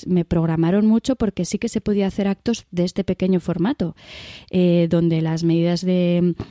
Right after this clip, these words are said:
de seguridad estaban muy controladas y no había fiestas,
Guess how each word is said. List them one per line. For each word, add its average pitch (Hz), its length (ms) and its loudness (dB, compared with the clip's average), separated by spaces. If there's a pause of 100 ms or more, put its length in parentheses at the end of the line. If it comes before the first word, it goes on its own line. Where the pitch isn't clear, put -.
(140)
de 185 100 0
seguridad 180 600 0
estaban 185 320 0
muy 196 120 4
controladas 233 1000 0
y 175 280 2
no 185 180 4
había 220 240 2
fiestas, 269 520 -2